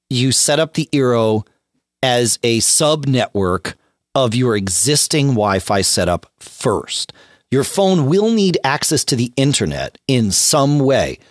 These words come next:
but it doesn't matter how. So, uh, whereas most people would be using it, you know, from their, their cell signal, if you have an existing wireless network set up,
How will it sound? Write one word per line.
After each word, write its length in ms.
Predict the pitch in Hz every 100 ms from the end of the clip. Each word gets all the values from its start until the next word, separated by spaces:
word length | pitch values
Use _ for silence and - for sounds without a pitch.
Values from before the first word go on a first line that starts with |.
| _ -
but 100 | 120
it 160 | 117
doesn't 340 | 110 143 185 123
matter 340 | 123 110 117
how. 640 | 123 - - 135 64 - _ _ _ _ -
So, 480 | - 156 127 101 - _
uh, 200 | 127 101
whereas 340 | 98 127 120 123
most 380 | 151 240 - -
people 520 | 120 101 101 90 - - - -
would 220 | 123 104
be 100 | 117
using 440 | 107 110 104 107
it, 180 | 92 87 _ -
you 120 | 117
know, 120 | 90
from 180 | 85 98
their, 220 | 90 85 78
their 200 | 95 87
cell 280 | - 180
signal, 480 | 160 - 80 64 64 - _ _ _ _ _
if 180 | 131 -
you 300 | 139 190 175
have 260 | - 151 170
an 80 | 147
existing 440 | 113 143 - 135
wireless 460 | 120 123 123 95 -
network 300 | 80 80 -
set 180 | 101 80
up, 200 | 73